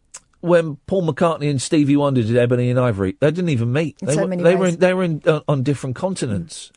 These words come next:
Speaker 2: Mm, yeah.
Speaker 1: Stevie was in L A, Paul was in, uh, London.
Speaker 2: Yeah.
Speaker 1: And they, they, um,
Speaker 2: It, it was like that, except they were both in the same hotel in London.
Speaker 1: B is for bondage. The sequel features two bondage scenes. Is that all?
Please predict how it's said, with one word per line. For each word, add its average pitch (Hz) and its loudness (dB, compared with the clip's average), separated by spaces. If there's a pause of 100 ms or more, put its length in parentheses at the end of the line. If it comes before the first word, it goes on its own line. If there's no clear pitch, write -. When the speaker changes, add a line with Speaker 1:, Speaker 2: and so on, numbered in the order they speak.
Speaker 2:
Mm, 202 -14
yeah. 190 -18
Speaker 1:
Stevie 165 0
was 143 2
in 135 -2
L 127 2
A, 151 0
Paul 160 -2
was 135 0
in, 123 -2
uh, 123 0
London. 139 -2 (160)
Speaker 2:
Yeah. 190 -12
Speaker 1:
And 120 -6
they, 131 2
they, 131 0
um, 127 -4 (200)
Speaker 2:
It, - -4
it 254 -2
was 247 -2
like 269 0
that, 180 -4
except 185 -6
they 196 -2
were 190 -4
both 185 0
in 185 -6
the 175 -8
same 180 -6
hotel 180 -8
in 170 -8
London. 165 -10 (640)
Speaker 1:
B 117 -8
is 113 -8
for - -12
bondage. 98 -12 (340)
The 90 -8
sequel 82 -10 (220)
features 82 -14 (100)
two 110 -2
bondage 71 -12
scenes. 123 -14 (140)
Is 285 2
that 330 4
all? 269 4